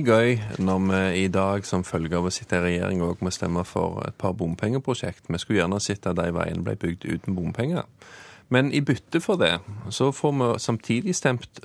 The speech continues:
imot bompengeprosjekt i dag, eh, E hundre og trettifire på Seljord skulle vært bompengefinansiert. Og fordi at vi sitter i regjering, så skjer det ikke.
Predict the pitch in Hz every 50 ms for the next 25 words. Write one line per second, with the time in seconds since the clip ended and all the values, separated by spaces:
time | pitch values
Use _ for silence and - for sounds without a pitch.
0 | - - - 107 113 113 113 110 117 139 220 - - - - - - - - 156
1 | - 180 135 104 98 - 104 104 110 98 - 107 104 - 95 90 - - 98 92
2 | 110 147 202 214 - - - - - - - 113 104 - 90 101 107 117 113 107
3 | 90 98 110 - - 117 - - - - - 87 85 87 92 104 - - 107 -
4 | - 110 85 80 85 113 175 226 - - - - 143 135 120 110 95 87 95 120
5 | 143 - 123 113 - 131 131 139 139 - 147 143 135 131 - - 85 78 - -
6 | - - - - 107 - - 110 95 - - 101 107 131 160 175 - 135 123 123
7 | - 135 127 - 151 143 143 139 139 139 135 120 87 - - _ _ - - -
8 | 120 - - 107 107 104 98 101 92 90 - - 80 80 82